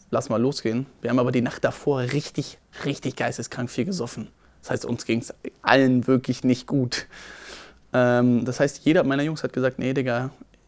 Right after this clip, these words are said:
ich hab da jetzt keinen Bock hinzugehen, bla, dies, das, Ananas.“ Ähm, also hatte ich selbst drüber nachgedacht, gar nicht hinzugehen. Und ich bin einfach wirklich glücklich darüber, dass ich gesagt habe, „Okay, ich gehe jetzt alleine dahin.“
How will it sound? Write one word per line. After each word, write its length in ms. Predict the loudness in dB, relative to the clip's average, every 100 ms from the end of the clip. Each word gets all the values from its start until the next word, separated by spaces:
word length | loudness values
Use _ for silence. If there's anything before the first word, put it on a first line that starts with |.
| -16
ich 160 | -12
hab 80 | -4
da 80 | -2
jetzt 160 | -4 -4
keinen 160 | -6
Bock 180 | -6 -6
hinzugehen, 520 | -6 -6 -4 -2 -2
bla, 320 | -2 -2 -2 -4 _ _ -8
dies, 200 | -6 -6
das, 260 | -6 -8 -6
Ananas.“ 600 | -4 -2 -2 -6 -10 -20 _ -20 -20 -20 -20 -20 -20 -20 -20 _ _ -8
Ähm, 500 | -2 0 0 0 0 0
also 200 | 0 0
hatte 160 | -2
ich 60 | 2
selbst 260 | 2 2
drüber 140 | 0 0
nachgedacht, 480 | -2 -4 -4 -4 -4
gar 160 | -4
nicht 140 | -4 -4
hinzugehen. 500 | -6 -4 -8 -8 -12 -18 _ _ _ _ _ _ _ _
Und 140 | -6 -4
ich 120 | -2
bin 100 | -4
einfach 260 | -2 -4 -4
wirklich 420 | -2 0 -2 -2
glücklich 400 | 0 2 2 -2
darüber, 300 | 0 2 6
dass 160 | 4 2
ich 80 | 0
gesagt 320 | 0 2 0
habe, 100 | -4
„Okay, 200 | -4 -6
ich 120 | -4
gehe 120 | -4
jetzt 140 | -4 -2
alleine 300 | -2 0 -2
dahin.“ 300 | -4 -8